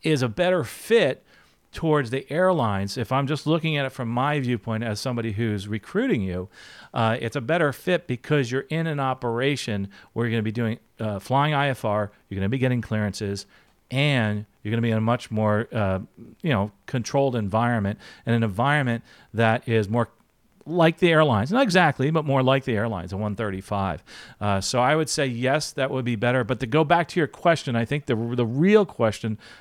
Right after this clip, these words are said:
at first, and, and we have to include both of these things, the V F R flying, the I F R flying, is should I get multi-engine time as opposed to single engine time? Does multi-engine time look better? Well, yeah, it does. I mean, multi-engine time is better than, you know,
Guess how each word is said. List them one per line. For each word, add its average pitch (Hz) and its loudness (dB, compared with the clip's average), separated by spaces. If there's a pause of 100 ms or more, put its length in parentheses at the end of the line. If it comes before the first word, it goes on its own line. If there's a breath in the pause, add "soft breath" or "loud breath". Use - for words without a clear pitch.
(100)
at 120 0
first, 131 0
and, 107 -2 (140)
and 113 -2
we 113 2
have 127 0
to 131 -4
include 113 -2
both 120 0
of 113 -2
these 101 -2
things, 101 -2
the 95 -2
V 113 0
F 104 -2
R 101 0
flying, 98 -2
the 95 -2
I 120 0
F 120 -6
R 90 0
flying, 92 -6 (340 loud breath)
is 131 0
should 143 0
I 139 4
get 123 -4
multi-engine 120 0
time 104 0
as 95 -2
opposed 98 -4
to 101 -8
single 104 -2
engine 92 -4
time? 92 -6 (340 loud breath)
Does 127 4
multi-engine 131 4
time 117 6
look 110 4
better? 107 6 (400 soft breath)
Well, 160 4
yeah, 165 2
it 107 -6
does. 175 -2
I 120 -6
mean, 120 2
multi-engine 135 0
time 127 2
is 101 -2
better 113 2
than, 104 -2
you 120 -2
know, 95 -2